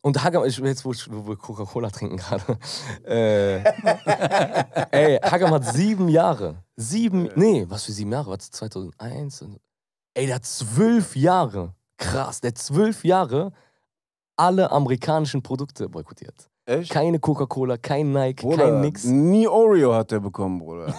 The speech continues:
Speaker 1: <laughs> Ja, Mann. Ey, das ist zwölf Jahre durch so
Speaker 2: McDonald's, Mac-, der hat alles weggelassen.
Speaker 1: Der hat zweitausendzwölf dann, weiß ich noch, hat er sich eine Dose Cola gekauft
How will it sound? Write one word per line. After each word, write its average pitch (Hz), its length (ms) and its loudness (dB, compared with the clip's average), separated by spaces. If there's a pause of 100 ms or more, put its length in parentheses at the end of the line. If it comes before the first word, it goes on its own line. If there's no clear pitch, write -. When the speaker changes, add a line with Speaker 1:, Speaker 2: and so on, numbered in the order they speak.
(140)
Speaker 1:
<laughs> 196 180 2
Ja, 170 340 4
Mann. 107 280 0
Ey, 143 100 6
das 165 140 4
ist 147 160 -6
zwölf 196 200 0
Jahre 196 160 6
durch - 140 4
so 156 80 4
Speaker 2:
McDonald's, 190 280 4
Mac-, 180 220 2
der 190 100 4
hat - 60 0
alles 220 200 6
weggelassen. 185 340 4
Speaker 1:
Der 156 80 6
hat 143 100 0
zweitausendzwölf 190 1080 0
dann, 220 300 0 (260)
weiß 160 240 4
ich 113 100 -4
noch, 92 160 -4
hat 127 100 -6
er 135 60 -4
sich 110 140 -6
eine 113 100 -2
Dose 120 260 -4
Cola 156 260 0
gekauft 151 440 -6